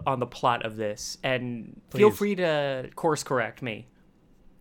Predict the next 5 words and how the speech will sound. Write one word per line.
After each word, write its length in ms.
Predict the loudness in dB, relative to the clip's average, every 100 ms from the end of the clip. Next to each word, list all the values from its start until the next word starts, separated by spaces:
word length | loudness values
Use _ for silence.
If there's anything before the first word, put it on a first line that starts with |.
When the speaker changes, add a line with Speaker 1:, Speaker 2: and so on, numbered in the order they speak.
| _ -20 _ -20 -20 -20 -20 -20 -4
Speaker 1:
When 160 | 0
I 560 | 0 0 -2 -2 -4 -6
learned 440 | -10 0 0 2 -2
about 540 | -2 2 2 2 -2 -10
the 440 | -8 -4 -4 -4